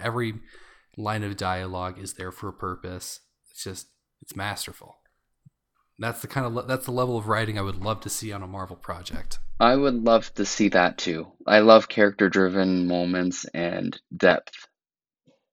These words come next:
Speaker 2: and a-, as it pertains to the story, which Marvel has struggled with getting that depth, um, for, for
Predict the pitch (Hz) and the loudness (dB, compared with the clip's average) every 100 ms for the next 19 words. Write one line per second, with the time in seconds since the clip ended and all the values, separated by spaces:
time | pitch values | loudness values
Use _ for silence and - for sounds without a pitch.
0 | - 92 90 87 85 - - - 98 110 | -2 2 2 2 -2 -8 -2 2 6 6
1 | 113 104 - 104 92 98 90 90 - 85 | 6 4 0 -2 0 2 0 0 -6 -4
2 | 85 - 78 - - - _ _ _ _ | -2 -2 -2 -4 -6 -12 _ _ _ _
3 | _ - 90 - - - 98 101 98 101 | _ 4 4 4 -2 2 6 8 8 6
4 | 98 95 90 - 87 80 - 87 85 80 | 6 6 4 -2 -4 -4 0 0 0 -2
5 | - 82 78 - 73 78 - - - 76 | -4 -6 -4 -6 -4 -4 -6 -8 -8 -8
6 | - - _ _ _ _ _ _ _ _ | -10 -20 _ _ _ _ _ _ _ _
7 | _ _ - 87 80 87 92 - 92 87 | _ _ -4 -2 -2 -4 -10 0 6 8
8 | 82 - - - 104 - | 6 2 0 8 8 8